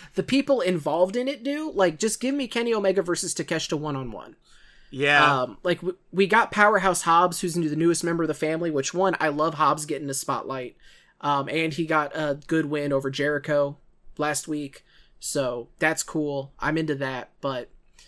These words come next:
Speaker 1: this match just, again, it's one of those, like, I don't know if it was necessary. I,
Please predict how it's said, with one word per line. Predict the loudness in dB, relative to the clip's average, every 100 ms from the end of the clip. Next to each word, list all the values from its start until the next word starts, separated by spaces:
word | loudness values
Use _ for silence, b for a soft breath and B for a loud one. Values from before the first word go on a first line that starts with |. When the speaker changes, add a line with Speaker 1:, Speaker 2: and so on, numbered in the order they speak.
| b b -14
Speaker 1:
this | -6 0 0 2
match | 0 0 -2
just, | -4 -4
again, | -6 0 0 0
it's | -2 -2
one | 0
of | 2
those, | 2 2
like, | -2 2
I |
don't | 2 4
know | 2
if | 2
it |
was | -2 -2
necessary. | -2 -2 -4 -2
I, | -6